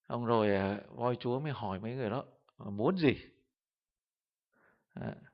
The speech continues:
Mấy, ờ, người đó nó muốn cái ngà của voi chúa. Cho nên voi chúa mới tự nhổ cái ngà của mình ra cho. Và nay giờ ta bố thí cho các ông.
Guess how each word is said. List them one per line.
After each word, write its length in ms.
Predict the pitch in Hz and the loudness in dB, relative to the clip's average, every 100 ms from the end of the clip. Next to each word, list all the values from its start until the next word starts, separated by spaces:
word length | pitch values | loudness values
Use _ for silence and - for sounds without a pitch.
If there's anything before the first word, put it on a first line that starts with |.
| _ | _
Mấy, 380 | - 113 117 143 | -10 0 4 6
ờ, 280 | 131 120 113 | 6 6 4
người 160 | 110 | 0
đó 260 | 98 104 127 | 0 -2 -2
nó 100 | 139 | -6
muốn 280 | 131 120 139 | -4 -2 -2
cái 140 | 160 151 | -2 -2
ngà 320 | 120 101 95 | 2 2 0
của 100 | 87 | -4
voi 260 | 87 110 110 | -2 0 0
chúa. 340 | - 120 - - _ _ _ _ _ _ _ _ | 0 0 0 -2 _ _ _ _ _ _ _ _
Cho 60 | - | -8
nên 200 | 113 113 | -4 -2
voi 180 | 113 117 | -2 -2
chúa 260 | - 117 | -2 -2
mới 160 | 135 151 | -2 -4
tự 360 | - 113 - - _ - | 0 0 0 -8 _ -14
nhổ 580 | 123 113 110 90 87 92 | -8 2 4 6 2 -2
cái 100 | 139 | 0
ngà 240 | 127 101 95 | 0 0 -2
của 60 | |
mình 220 | 92 92 | -6 -6
ra 180 | 95 107 | -4 -4
cho. 380 | 107 113 101 - _ _ _ _ _ | -4 -4 -4 -8 _ _ _ _ _
Và 100 | - | -8
nay 200 | 98 117 | -2 0
giờ 100 | 110 104 | 0 0
ta 80 | 120 | -2
bố 240 | 113 135 - | 0 0 0
thí 240 | 127 143 | -2 -4
cho 140 | 147 | -6
các 140 | 135 143 | -4 -2
ông. 180 | 143 | 0